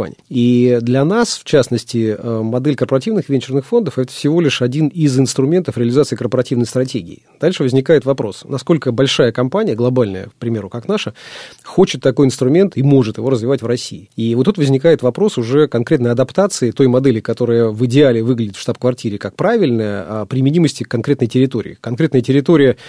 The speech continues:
складывается из массы разных факторов. Насколько высок уровень образования? Насколько здесь закрепились международные компании?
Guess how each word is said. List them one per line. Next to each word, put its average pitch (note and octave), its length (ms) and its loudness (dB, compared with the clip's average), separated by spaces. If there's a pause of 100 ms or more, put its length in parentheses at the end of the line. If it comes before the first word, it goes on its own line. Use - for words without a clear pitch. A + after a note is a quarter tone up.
(220)
складывается C#3 460 2
из A#2+ 120 2
массы D3 320 0
разных C3 260 2
факторов. - 580 -4
Насколько D3+ 320 -2
высок C3+ 260 0
уровень D3 220 4
образования? C3+ 560 0 (160)
Насколько C#3+ 800 2
здесь B2+ 300 2
закрепились C3+ 540 -2
международные C3+ 420 2
компании? C#3 500 -2